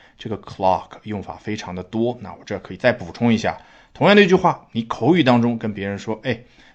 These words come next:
这个博尔特当时那场比赛他比出了九点五八”，你可以怎么说呢？“He clocked the race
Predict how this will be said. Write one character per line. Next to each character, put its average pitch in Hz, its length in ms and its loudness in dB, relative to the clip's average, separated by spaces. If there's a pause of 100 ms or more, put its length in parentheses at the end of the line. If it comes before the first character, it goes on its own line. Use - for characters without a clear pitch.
这 113 100 -12
个 101 160 -6
博 131 180 2
尔 127 80 8
特 95 440 0
当 143 160 2
时 - 160 -8
那 123 100 0
场 110 180 -2
比 85 140 -12
赛 95 300 -2 (200)
他 110 300 0 (240)
比 104 300 2
出 196 320 2
了 95 360 4
九 113 300 4
点 107 240 0
五 87 140 -6
八”， 87 260 -2
你 90 80 -8
可 98 80 -6
以 92 60 -2
怎 80 80 -10
么 78 80 -14
说 87 160 -10
呢？ 82 100 -10 (320)
“He 160 220 -2
clocked 135 800 4 (320)
the 110 340 8
race 104 840 4